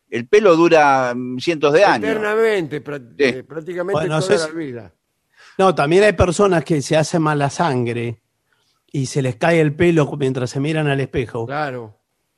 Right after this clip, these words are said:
Speaker 3: Todo
Speaker 2: Sí,
Speaker 3: ese
Speaker 2: sí.
Speaker 3: pelo cae al lavatorio.
Speaker 2: Sí, sí.
Speaker 3: Y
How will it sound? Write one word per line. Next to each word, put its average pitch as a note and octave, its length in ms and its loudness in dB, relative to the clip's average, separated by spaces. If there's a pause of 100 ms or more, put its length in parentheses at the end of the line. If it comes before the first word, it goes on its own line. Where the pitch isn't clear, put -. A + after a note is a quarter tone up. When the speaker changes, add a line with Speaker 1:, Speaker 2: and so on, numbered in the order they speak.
(600)
Speaker 3:
Todo A#3 240 4
Speaker 2:
Sí, - 40 -4 (100)
Speaker 3:
ese - 20 -2
Speaker 2:
sí. C3+ 60 -6
Speaker 3:
pelo A#3+ 280 2
cae E3+ 240 0
al D#3+ 80 0
lavatorio. D3 760 0 (400)
Speaker 2:
Sí, C3 280 -14
sí. A2+ 380 -16 (680)
Speaker 3:
Y C#3 80 -4